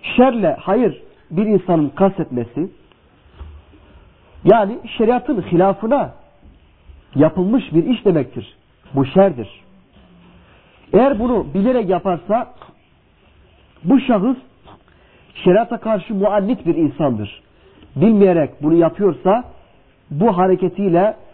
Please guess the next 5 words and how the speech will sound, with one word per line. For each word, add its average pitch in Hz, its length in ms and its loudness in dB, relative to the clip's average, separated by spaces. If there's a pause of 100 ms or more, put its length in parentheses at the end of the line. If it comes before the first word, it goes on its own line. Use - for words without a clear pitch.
(440)
e, 139 400 2 (460)
bu 170 200 0
cehaletiyle 180 840 0 (360)
asi 139 400 0
sayılmıştır. 101 580 -10